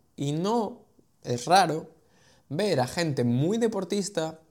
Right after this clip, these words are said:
por ejemplo, de treinta, cuarenta años, que empiece con fibrilación auricular. Por lo tanto, el deporte, ojo, es muy bueno, pero en exceso, como todo en esta vida, es malo.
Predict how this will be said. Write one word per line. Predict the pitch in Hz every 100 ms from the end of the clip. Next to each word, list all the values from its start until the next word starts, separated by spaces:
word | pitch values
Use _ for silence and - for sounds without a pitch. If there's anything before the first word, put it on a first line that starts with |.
| -
por | 131
ejemplo, | 139 143 143 139
de | 123 120
treinta, | 120 190 185 151 143
cuarenta | 127 135 196 208
años, | 202 185 180 - _ _ _ _
que | 185
empiece | 175 156 151 160
con | 131 127
fibrilación | 123 117 - - -
auricular. | - _ _ _ _ _ _ _ _
Por | - 170
lo | 175
tanto, | 165 160 160 -
el | -
deporte, | 117 117 131 135 151 -
ojo, | 143 - -
es | - -
muy | 151 135 180
bueno, | 214 190 196 202 _
pero | 131 127
en | 123 - -
exceso, | - - 165 165 160
como | 120 120
todo | 139 147
en |
esta | 147 127
vida, | 123 127 -
es | - 123
malo. | 113 95 -